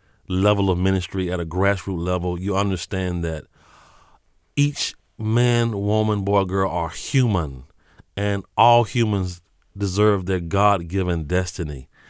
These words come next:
and God-given, um, dignity. And so as we provide this level of ministry, we realize that, um, this is, to me, is more authentic,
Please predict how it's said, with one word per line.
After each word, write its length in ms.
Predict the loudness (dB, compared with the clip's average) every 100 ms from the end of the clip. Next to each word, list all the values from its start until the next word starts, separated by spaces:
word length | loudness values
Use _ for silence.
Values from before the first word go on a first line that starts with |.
| -10
and 280 | -6 -4 -2
God-given, 760 | -2 -2 -2 -4 -2 -2 -4 -8 _ -12 -6
um, 180 | -4
dignity. 600 | 0 2 2 0 -4 -8 -20 -20 -20 -12 -4
And 180 | -2
so 240 | 0 0 2
as 220 | 0 0
we 120 | 0
provide 680 | 0 0 2 4 4 0 -4 -12 -20 _ _ _ _
this 380 | 0 2 2 -2
level 340 | 0 2 0
of 80 | 0
ministry, 380 | 0 0 -2 -2
we 80 |
realize 580 | 2 4 4 2 0 -2
that, 280 | -4 -4 -6 _ -20 -20 -10 -4
um, 420 | 0 0 -2 -10
this 260 | -4 -2 -2
is, 160 | -4 -8 _
to 120 | -4 0
me, 180 | 2
is 100 | 2
more 240 | 2 2 2
authentic, 640 | 2 2 2 0 -8